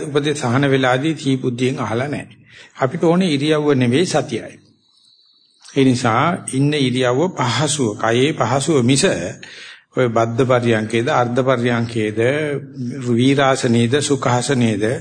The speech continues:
අති මුද්‍රා මොකද්ද කියනවා ඉතාමත්ම පුංචි බලපෑමක් තියෙනවා. ඒක නිසා එව්ව කරන්න ගියොත් සතිය කවදාකවත් එන්නේ නැහැ. මේක හොඳයි චිත්‍රපටයකට රඟපාන වෙලාවක නම් හරියටම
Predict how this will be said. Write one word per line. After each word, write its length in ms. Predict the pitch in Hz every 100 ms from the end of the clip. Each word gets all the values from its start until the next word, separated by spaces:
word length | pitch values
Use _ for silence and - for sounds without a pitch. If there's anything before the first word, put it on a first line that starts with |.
| - - - -
අති 320 | 117 123 139
මුද්‍රා 420 | 139 135 139 131
මොකද්ද 340 | 123 123 127 127
කියනවා 320 | 123 143 160
ඉතාමත්ම 920 | 185 - 156 147 165 196 208 208 202 185
පුංචි 400 | 170 160 - 196 185 - - _ _ -
බලපෑමක් 520 | 147 139 131 120 139
තියෙනවා. 400 | - 117 - - _ _ _ -
ඒක 180 | 151 147
නිසා 360 | 147 135 175 180
එව්ව 240 | 131 151
කරන්න 340 | 175 180 170 160
ගියොත් 280 | 135 190 196
සතිය 280 | 143 165
කවදාකවත් 600 | 156 151 147 143 165 170
එන්නේ 280 | 123 92 85
නැහැ. 80 | - _ - - - -
මේක 220 | 165 185
හොඳයි 400 | 160 156 180 196
චිත්‍රපටයකට 640 | 170 170 180 175 175 170
රඟපාන 520 | 165 165 170 170 165 160
වෙලාවක 400 | 160 151 151 143
නම් 200 | 180 170
හරියටම 500 | 156 156 151 156